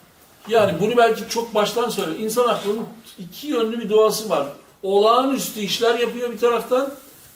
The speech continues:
bir tarafta da kendi yıkımı için gene olağanüstü işler yapıyor. İkisi de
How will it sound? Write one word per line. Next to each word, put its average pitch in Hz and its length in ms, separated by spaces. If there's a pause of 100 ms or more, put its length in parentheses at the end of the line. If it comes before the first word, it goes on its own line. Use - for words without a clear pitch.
(140)
bir 208 100
tarafta 185 420
da 202 120
kendi 190 400
yıkımı 180 560
için 180 380 (800)
gene 139 160
olağanüstü - 680
işler - 220
yapıyor. 123 420 (260)
İkisi - 320
de 165 140